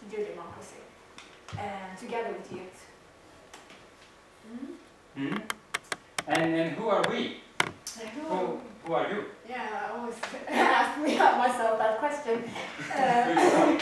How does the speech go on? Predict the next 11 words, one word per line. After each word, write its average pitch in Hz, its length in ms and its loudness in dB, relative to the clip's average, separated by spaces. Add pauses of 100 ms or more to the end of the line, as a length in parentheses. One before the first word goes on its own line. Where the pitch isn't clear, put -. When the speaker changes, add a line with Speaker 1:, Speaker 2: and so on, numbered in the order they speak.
(280)
Speaker 1:
<laughs> - 840 2
it's, 302 220 4 (260)
it's - 140 -2
kinda 330 240 4
hard. 302 300 6 (100)
Um, 226 540 4 (920)
um, 220 580 -2 (100)
I'm 247 440 6
an, 226 140 -6
uh, 185 220 -6 (340)
researcher, 254 960 0